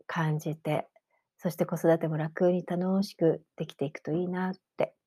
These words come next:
願ってます。さあ、ではニーズ探しについて今回は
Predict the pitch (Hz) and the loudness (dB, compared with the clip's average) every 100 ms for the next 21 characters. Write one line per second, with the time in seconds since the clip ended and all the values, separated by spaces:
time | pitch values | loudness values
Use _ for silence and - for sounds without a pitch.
0 | _ - 151 147 - 147 185 - - - | _ -8 -6 -6 -8 0 0 0 -8 -20
1 | _ 214 208 - _ _ _ - - - | _ -12 -12 -16 _ _ _ -20 -16 -14
2 | - - - - - - - - _ _ | -14 -14 -12 -12 -14 -16 -20 -20 _ _
3 | _ _ - - - 180 - - _ 175 | _ _ -20 -4 2 2 2 -2 _ 8
4 | 165 - - _ _ - 165 165 165 165 | 10 8 4 _ _ -2 2 4 6 4
5 | 156 165 170 160 156 - 156 - _ 165 | 0 0 2 2 0 0 0 0 _ -6
6 | 156 - 151 151 - 165 - - 156 147 | -4 0 2 2 2 0 0 -6 -4 -4
7 | - 135 151 175 | -6 -4 0 0